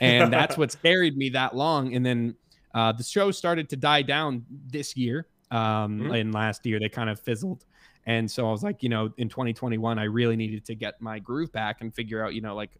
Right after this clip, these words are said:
Speaker 1: we gotta do some deep dives. We gotta get some stuff going on. And sure enough, we were able to pop off on another viral trend. And we're, we were getting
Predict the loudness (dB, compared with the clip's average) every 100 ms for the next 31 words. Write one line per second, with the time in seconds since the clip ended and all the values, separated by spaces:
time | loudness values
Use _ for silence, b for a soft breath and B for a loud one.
0 | -14 -8 -6 -6 -8 -12 -12 -12 -8 -6
1 | -6 -6 -8 -6 -8 -10 -12 -14 b b
2 | b -8 -2 -2 0 0 2 2 0 -2
3 | -6 -6 -4 -4 -2 -2 -2 -4 -4 -4
4 | -10 -6 -2 2 0 0 -4 -4 -2 0
5 | 0 0 -2 -4 -4 -4 -8 -4 -4 -4
6 | -4 -4 -8